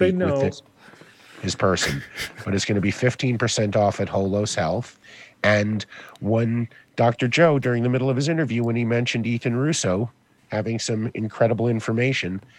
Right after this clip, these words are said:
Speaker 1: um, I, I wrote to Ethan, whom I know, and he's gonna come on the show as well in a couple of weeks. And so get your questions ready for him. He was the, uh,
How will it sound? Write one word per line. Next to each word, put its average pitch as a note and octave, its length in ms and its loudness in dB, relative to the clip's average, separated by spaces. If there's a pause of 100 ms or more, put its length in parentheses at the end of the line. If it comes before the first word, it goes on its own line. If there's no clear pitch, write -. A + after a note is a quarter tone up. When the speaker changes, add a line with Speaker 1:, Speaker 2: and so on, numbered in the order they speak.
(200)
Speaker 1:
um, F2+ 300 -2 (120)
I, G2 300 0
I F2+ 80 0
wrote F#2+ 260 -2
to - 100 -6
Ethan, F#2 300 -4
whom F#2 220 -4
I E2 80 -2
know, F2 360 0 (100)
and F2 260 -2
he's G2+ 240 -2
gonna F2+ 160 -4
come F2 180 -4
on D2+ 120 -2
the D#2 60 -2
show D#2 240 -2
as D2+ 120 -4
well D2+ 360 0
in - 60 -10
a D#2 60 -6
couple - 280 -6
of B1 60 -4
weeks. - 340 -8 (560)
And D#2 200 -6
so D#2+ 160 -4
get E2 180 -2
your E2 100 0
questions - 500 -2
ready C#2+ 180 -4
for - 160 -6
him. - 240 -6 (600)
He F#2+ 120 0
was F2+ 260 0
the, D#2+ 240 0
uh, D2 180 2